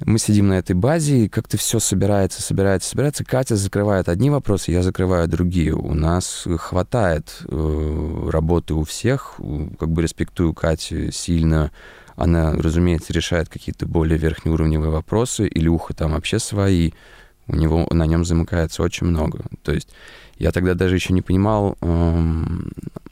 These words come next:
какого уровня вообще движуху мы организовываем. Никто не понимал по факту. То есть даже если взять первые К П П там, а, или там, э, вообще как бы наш уровень какой-то ожиданий, то, конечно, никто не понимал.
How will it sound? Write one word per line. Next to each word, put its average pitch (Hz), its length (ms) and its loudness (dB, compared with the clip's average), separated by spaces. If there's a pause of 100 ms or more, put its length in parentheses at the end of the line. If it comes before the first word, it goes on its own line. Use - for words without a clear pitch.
(300)
какого 95 420 0
уровня 82 420 4
вообще 78 560 -2
движуху 82 760 -2
мы 78 180 -2
организовываем. 80 920 -2 (140)
Никто 101 380 0
не 80 120 0
понимал 78 420 -2
по - 120 -4
факту. - 420 -6
То - 120 -16
есть - 140 -14
даже 82 200 2
если - 180 -6
взять 82 240 0
первые 80 340 0
К - 100 -10
П - 140 -6
П 156 260 -2
там, - 320 -8 (240)
а, 76 440 2
или 78 280 2
там, 71 260 -2 (340)
э, 76 100 0
вообще 78 440 -2
как 78 160 -4
бы 76 140 -2
наш 73 320 -4
уровень 78 300 0
какой-то 76 360 -2
ожиданий, 78 500 2
то, - 120 -8
конечно, 98 380 0
никто 95 280 0
не 78 120 0
понимал. 78 460 -2